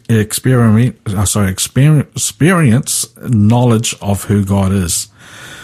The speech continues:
And to have no knowledge of God really implies a failure to have a personal relationship with him. And in Hosea, the absence of l-, or this lack of knowledge parallels the word forgot.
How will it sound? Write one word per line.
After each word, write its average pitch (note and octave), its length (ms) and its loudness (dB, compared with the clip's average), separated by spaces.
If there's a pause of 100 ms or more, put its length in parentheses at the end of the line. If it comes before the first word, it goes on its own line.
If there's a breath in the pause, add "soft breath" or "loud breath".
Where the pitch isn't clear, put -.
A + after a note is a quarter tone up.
(680 loud breath)
And G#2+ 160 2
to A2+ 80 0
have G3 200 2
no E3 200 2
knowledge G2 320 2
of F#2 120 -2
God A2+ 340 0
really D3 240 2
implies A2+ 540 0
a G#2 60 2
failure C#3 500 0
to A2+ 140 -4
have A2 240 -2
a G#2 80 0
personal G#2+ 460 0
relationship G2+ 600 0
with F#2+ 180 -6
him. A2 360 -2 (720 loud breath)
And G#2 160 2
in G#2 160 2
Hosea, A2 520 2
the A2 160 0
absence A#2 420 0
of F2+ 180 -4
l-, F#2+ 200 -6 (120)
or G2 260 -2
this F#2 260 -4
lack A#2+ 300 0
of A#2+ 80 2
knowledge G#2 500 0
parallels G#2+ 640 0
the G#2 120 -2
word G#2 420 0 (120)
forgot. G2 680 -4